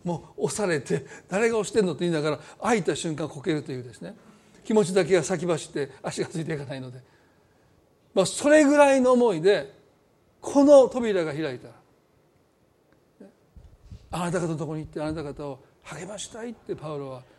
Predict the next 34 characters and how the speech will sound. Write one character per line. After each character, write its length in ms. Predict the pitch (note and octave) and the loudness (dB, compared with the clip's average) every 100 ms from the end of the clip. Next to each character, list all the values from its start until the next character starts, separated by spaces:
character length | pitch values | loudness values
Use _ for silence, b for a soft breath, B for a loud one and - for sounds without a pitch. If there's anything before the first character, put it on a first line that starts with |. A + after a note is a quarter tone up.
| b | b
こ 100 | E3+ | -12
う 40 | |
待 240 | C#3 C#3+ - | -10 -12 -16
ち 40 | |
構 200 | D#3 C#3 | -16 -16
え 60 | C3 | -18
て 120 | - | -20
る。 40 | C3 _ _ _ _ _ _ _ _ _ _ _ _ _ _ _ | -20 _ _ _ _ _ _ _ _ _ _ _ _ _ _ _
皆 120 | B3+ | -4
さ 280 | G#3+ G#3 - - _ _ _ _ _ _ _ _ _ _ _ _ _ - | 0 0 -2 -10 _ _ _ _ _ _ _ _ _ _ _ _ _ -6
ん、 40 | |
御 80 | A3 | -4
心 380 | B3 G#3+ A#3+ A#3+ | -2 -2 -2 -2
に 120 | A3+ | -4
対 280 | A3 A3+ G#3+ | -4 -4 -4
す 120 | A3+ | -2
る 180 | F#3+ F3 | -2 -2
こ 280 | - - C4+ | -6 -4 2
の 220 | D4 C4+ | 4 2
態 400 | - A#3+ C#4 A3 | -2 -6 -4 0
度 140 | G3 | 0
を 20 | |
私 280 | F3 G3+ F#3 | 0 -4 -8
た 80 | F#3 | -8
ち 80 | E3 | -8
は 60 | |
学 240 | D#3+ F3 F3+ | -8 -6 -6
び 80 | F3+ | -6
た 140 | E3+ | -8
い 60 | C#3+ | -10
で 100 | A#2 | -14
す 60 | |
よ 120 | C3 | -18
ね。 300 | C3 G3+ C4 | -20 -20 -20